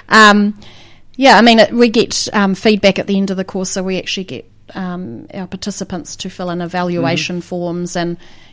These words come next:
Speaker 1: you know, um, and also in conversation with them, you
Speaker 2: Yes.
Speaker 1: can see, you know, the growth, like, you know, the insights every week. You know, we, we come back, they, they sort of, they get some homework, um,
Speaker 2: Yeah.
Speaker 1: when they, um,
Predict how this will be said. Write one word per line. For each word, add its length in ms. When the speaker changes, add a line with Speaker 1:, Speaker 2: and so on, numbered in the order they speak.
Speaker 1:
you 120
know, 320
um, 460
and 140
also 240
in 120
conversation 680
with 200
them, 160
you 60
Speaker 2:
Yes. 100
Speaker 1:
can 120
see, 500
you 180
know, 140
the 120
growth, 440
like, 240
you 60
know, 200
the 160
insights 500
every 220
week. 320
You 60
know, 140
we, 220
we 120
come 240
back, 180
they, 220
they 180
sort 180
of, 60
they 80
get 160
some 160
homework, 560
um, 260
Speaker 2:
Yeah. 80
Speaker 1:
when 140
they, 320
um, 500